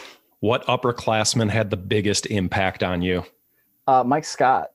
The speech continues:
Speaker 2: Mike Scott, or Mike Hook too, because after he hit me one day in early practice, I never wanted to be hit like that again. <laughs>
Speaker 1: Favorite sports movie?
Speaker 2: Oh, that's a good question.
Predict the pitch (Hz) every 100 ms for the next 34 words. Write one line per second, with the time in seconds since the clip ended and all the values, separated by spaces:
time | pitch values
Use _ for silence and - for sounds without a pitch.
0 | - 120 135 - 113 101 - 123 120 127
1 | 123 - 131 - - - 110 95 110 117
2 | 104 98 - 113 117 - 120 113 139 113
3 | 113 143 135 123 117 120 120 123 117 117
4 | 113 110 - 113 110 110 107 113 107 113
5 | 104 107 107 104 104 104 101 87 92 104
6 | 92 - 92 113 147 - _ _ - -
7 | - - 202 - - - - - - 123
8 | 127 147 - - 120 123 - 110 101 92
9 | 92 - - _ - - - - _ _
10 | _ _ _ _ _ _ _ - - 339
11 | 330 208 160 226 226 175 - 175 202 -
12 | 143 113